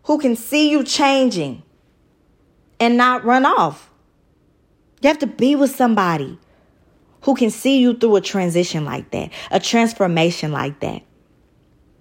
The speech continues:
I don't care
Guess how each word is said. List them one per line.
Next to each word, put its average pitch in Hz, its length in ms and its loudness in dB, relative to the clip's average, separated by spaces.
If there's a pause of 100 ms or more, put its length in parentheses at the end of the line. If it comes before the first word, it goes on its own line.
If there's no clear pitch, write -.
(2750)
I 208 80 2
don't 247 140 0
care 208 300 2